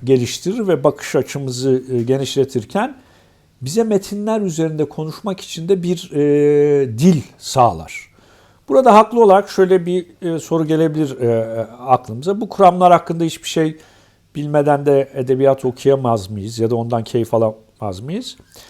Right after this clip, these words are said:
E, elbette okuruz, keyif alırız, e, hatta edebiyat eleştirisi de yapabiliriz. Ama unutmayalım ki kuram dediğimiz şeyden hiçbir şekilde ve hiçbir zaman kaçamayız. E,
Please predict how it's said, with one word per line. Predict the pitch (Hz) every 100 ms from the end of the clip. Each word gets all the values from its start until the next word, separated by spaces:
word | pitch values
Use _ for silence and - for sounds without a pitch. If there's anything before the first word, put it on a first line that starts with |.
| _ _ _ -
E, |
elbette | 156 226 339 370 -
okuruz, | 185 160 - 120 131 - - _
keyif | - 151 143
alırız, | 143 131 120 123 123 - -
e, | 120 120
hatta | 120 127 131
edebiyat | 131 139 170 196
eleştirisi | 214 208 - 220 196 202
de | 135
yapabiliriz. | 101 - 98 104 160 240 - _ - _ _ _ _
Ama | 185 240
unutmayalım | 214 277 - 254 180 135
ki | 120 202 247 262 _ _ _ _
kuram | - 185 240 240
dediğimiz | 175 147 147 143
şeyden | - 160 214
hiçbir | 247 - -
şekilde | 151 139 175 165 156 175 190 190 156
ve | 151
hiçbir | 196 -
zaman | 143 156 175
kaçamayız. | 139 123 135 107 80 - - _ _ _ _ _ _ _ -
E, | 143 147 147 147